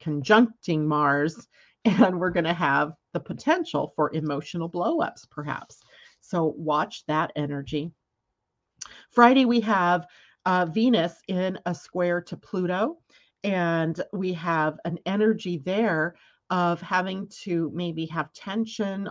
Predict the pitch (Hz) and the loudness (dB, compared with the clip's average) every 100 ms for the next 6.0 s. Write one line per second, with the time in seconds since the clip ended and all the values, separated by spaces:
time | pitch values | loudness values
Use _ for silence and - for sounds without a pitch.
0 | - 165 160 147 139 - - 190 185 170 | -6 -4 -2 -4 -6 -12 -4 -4 0 -2
1 | 156 170 170 160 147 147 143 156 - 208 | 0 -2 -2 0 -2 -2 -2 -4 -4 -4
2 | 214 - 226 220 - - - _ 180 170 | -2 2 2 0 -14 -20 -20 _ -2 0
3 | 151 143 160 170 180 196 190 190 - - | 0 0 2 4 2 -2 -4 -4 -8 -6
4 | 170 196 190 175 175 175 180 175 170 170 | -2 0 0 0 -2 -4 -4 -2 0 0
5 | 165 165 165 - 151 143 156 170 170 170 | -2 -2 -2 0 0 -2 -2 2 4 2